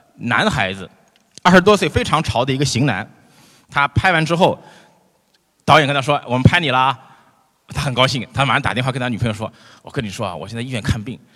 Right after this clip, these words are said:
他们要拍我电视，我马上就要上电视了，你，你快点来，<laughs> 你快点来看我，我正好生病了。”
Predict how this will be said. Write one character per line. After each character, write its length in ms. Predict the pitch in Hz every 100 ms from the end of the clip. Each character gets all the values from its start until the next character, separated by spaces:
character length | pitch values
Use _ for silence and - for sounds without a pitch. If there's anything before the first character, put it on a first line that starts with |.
| _ _ _ _ _
他 140 | - 127
们 60 |
要 40 | 120
拍 160 | -
我 120 | 131
电 160 | 104 127
视， 180 | - 107
我 140 | 85
马 160 | 110 78
上 100 | 110
就 60 |
要 60 | 113
上 160 | 98 110
电 140 | 104
视 140 | -
了， 100 | 117 - - - - _ _
你， 160 | 107
你 100 | 113
快 140 | 110 180
点 120 | 104
来， 200 | 87 107 123
<laughs> 80 | -
你 140 | 143
快 120 | 214
点 80 | 175
来 80 | 135
看 200 | - 185
我， 100 | 107
我 80 | 120
正 100 | 180
好 60 |
生 180 | 139 175
病 140 | 202
了。” 100 | 156